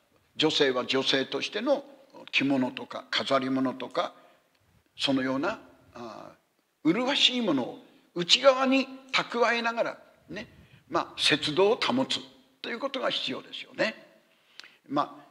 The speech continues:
あ、あ、それぞれの教会の流れの中で、まあ、私はどちらかというと、いわゆるホーリネス系の、お、教会だったもんですから、もうできるだけ、えー、貧しい身なりをして、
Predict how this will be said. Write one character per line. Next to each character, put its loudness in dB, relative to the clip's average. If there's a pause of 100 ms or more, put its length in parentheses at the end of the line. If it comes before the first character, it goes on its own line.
(160)
あ、 -2
あ、 -2 (100)
そ 0
れ -4
ぞ 0
れ 0
の 0 (360)
教 4
会 0
の 0 (100)
流 -2
れ -4
の -6
中 -6
で、 -14 (360)
ま -6
あ、 -8
私 -6
は 0
ど -4
ち 2
ら 4
か 0
と -12
い -4
う -2
と、 0 (240)
い -8
わ 6
ゆ 6
る -2 (300)
ホ 0
ー 2
リ -4
ネ 2
ス 0
系 0
の、 -12 (480)
お、 -10
教 0
会 -6 (220)
だ -8
っ -10
た -12
も -12
ん -14
で -18
す -14
か -6
ら、 -14 (460)
も -14
う -16
で -8
き -8
る -10
だ 2
け、 -2
え -6
ー、 -10
貧 -4
し 2
い -14 (340)
身 0
な 2
り -4
を -6
し 2
て、 2